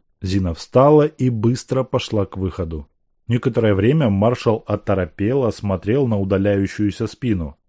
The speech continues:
Оцепенение спало, когда девушка исчезла в арке.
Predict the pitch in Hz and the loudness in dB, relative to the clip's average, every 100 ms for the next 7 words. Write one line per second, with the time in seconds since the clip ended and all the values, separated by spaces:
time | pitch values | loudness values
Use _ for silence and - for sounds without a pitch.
0 | _ _ _ _ _ - - 107 - 117 | _ _ _ _ _ -12 -6 -4 0 0
1 | 135 160 127 107 - - 127 151 131 107 | 2 4 2 2 -2 2 4 6 4 2
2 | 110 104 107 101 131 160 - 151 143 - | 0 2 2 2 2 2 2 -2 -2 -2
3 | 131 - - 113 110 117 117 107 85 - | -4 -2 0 0 4 2 4 2 0 -10
4 | 76 | -14